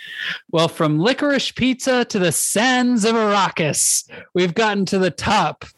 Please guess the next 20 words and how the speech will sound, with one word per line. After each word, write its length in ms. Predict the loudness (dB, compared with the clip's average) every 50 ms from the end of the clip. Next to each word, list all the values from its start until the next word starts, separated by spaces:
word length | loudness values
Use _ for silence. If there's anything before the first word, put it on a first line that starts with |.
| -4 -4 -2 -4 -4 -8 _ -4
of 720 | -2 0 2 2 2 2 2 2 2 0 0 -4 -6 -10 -18 _ -20 -20 _ _ -8
the, 640 | -4 0 2 2 2 2 2 2 2 2 0 0 -2 _ _ _ _ -20 -10 -4
uh, 200 | 0 0 2 2
of 220 | 2 0 0 0 2
Mitch's 440 | 0 0 0 0 -2 -2 -2 0 0
movie 360 | 0 2 2 2 0 0 0
mountain. 760 | 0 2 2 2 0 0 0 0 0 2 2 2 2 0 0 -2 -4 _ -4
Um, 960 | -2 0 0 2 2 2 2 2 2 2 2 2 2 0 0 0 0 -2 -4 _ -20 -20 -20 -20 -20 -20 _ _ _ _ _ _ _ _ _ _ _ _ _ -4
I, 760 | 0 0 2 2 2 2 2 2 2 0 0 -2 -4 -8 -12 -8 -2
I, 160 | -2 -2 -2 -2 _
I, 1300 | -10 -6 -4 -2 0 2 2 2 0 0 0 0 0 0 2 2 2 0 0 0 0 0 0 0 -2 -2 -6 -8 -10 -6
uh, 40 | -4
let 200 | 0 0 0 0
me 80 | 0 -2
say 300 | -2 -2 0 0 2 2
one 320 | 0 0 0 0 -2 -2
thing 260 | -2 0 0 0 -2
first, 380 | -2 -2 0 0 0 -2 -2 -2
which 180 | -4 -2 0 0
is 320 | 0 2 0 0 -2